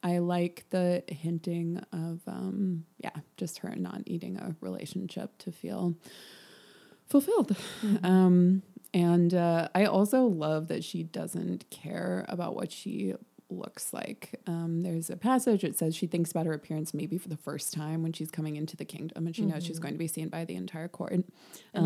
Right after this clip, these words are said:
Speaker 1: Um,
Speaker 2: only reason she has long hair is because she hasn't cut it since her mother died. Like,
Speaker 1: Right,
Speaker 2: it's not
Speaker 1: it,
Speaker 2: a vanity
Speaker 1: yeah, it's for an
Speaker 2: thing.
Speaker 1: emotional reason. Her mother always wanted her to grow it long. Um, yeah,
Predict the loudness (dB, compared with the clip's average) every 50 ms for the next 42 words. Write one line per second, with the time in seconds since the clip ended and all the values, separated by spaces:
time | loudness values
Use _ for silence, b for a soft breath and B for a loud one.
0 | 4 6 6 4 4 2 2 0 -4 -4 -6 -6 -8 -8 -6 -8 -6 -6 -6 -6
1 | -6 -6 -6 -6 -4 -2 -2 0 0 0 -2 -2 -4 -4 -6 -8 -8 -10 -12 -12
2 | -10 -8 -8 -10 -10 -10 -14 -14 -12 -10 -10 -10 -10 -10 -14 -12 -10 -8 -8 -6
3 | -6 -6 -8 -8 -8 -10 -8 0 6 8 10 10 12 12 10 10 10 6 4 2
4 | -4 -6 0 4 6 6 8 8 6 4 4 2 2 4 6 6 6 6 6 6
5 | 6 4 4 2 2 2 4 4 4 2 0 0 -2 -2 0 2 2 2 2 2
6 | 0 0 0 -2 -2 -4 -6 -8 -16 -16 -8 -6 -4 -2 -4 -4 -4 -6 -4 -4
7 | -4 -4 -6 -6 -4 -4 -4 -2 -4 -4 -4 -6 -8 -6 -4 -4 -4 -4 -4 -4
8 | -4 -2 0 0 0 2 0 0 -2 -2 -2 0 2 2 4 4 4 4 4 4
9 | 2 b b b b b b b b b b b b b _ _ _ 4 6 8
10 | 8 8 8 6 4 2 2 -2